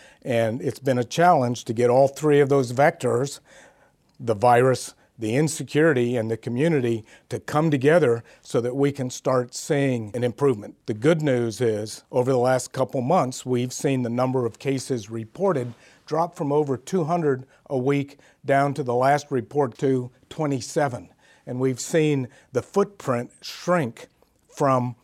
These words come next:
nineteen to twenty health centers down to four. We are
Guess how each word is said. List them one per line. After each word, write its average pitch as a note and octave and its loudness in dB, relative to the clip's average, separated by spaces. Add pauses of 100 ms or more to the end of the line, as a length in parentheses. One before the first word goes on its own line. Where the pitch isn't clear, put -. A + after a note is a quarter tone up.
nineteen D#3+ -2
to B2+ -4
twenty D#3 -2
health C3 0
centers C3 -2 (240)
down C3 2
to A#2 -4
four. - -2
We C3+ 2
are B2+ 0